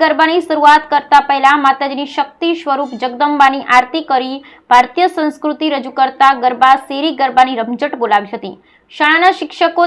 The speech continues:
તેમજ શિક્ષિકાઓએ પણ બાળકો સાથે ગરબા રમી ઉત્સાહ વધાર્યો હતો. શાળાના બાળકોમાં ધાર્મિક રુચિ વધે તેમજ ડી જે ના તાલે ગરબા સાથે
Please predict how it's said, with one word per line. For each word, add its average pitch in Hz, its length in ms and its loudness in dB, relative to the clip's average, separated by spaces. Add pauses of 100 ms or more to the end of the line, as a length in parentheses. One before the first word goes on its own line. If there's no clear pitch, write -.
તેમજ 311 260 0
શિક્ષિકાઓએ 302 720 2
પણ 320 220 0
બાળકો 285 420 2
સાથે 269 240 2 (100)
ગરબા 262 320 2
રમી 277 280 -4
ઉત્સાહ 294 340 2
વધાર્યો 247 340 4
હતો. 247 160 -2 (440)
શાળાના 269 360 2
બાળકોમાં 320 540 2
ધાર્મિક 285 480 -2
રુચિ 285 260 -6
વધે 262 320 -2
તેમજ 277 240 -4
ડી 233 260 -8 (120)
જે 320 100 -2 (440)
ના 254 140 2
તાલે 269 220 4 (120)
ગરબા 285 360 4
સાથે 277 240 2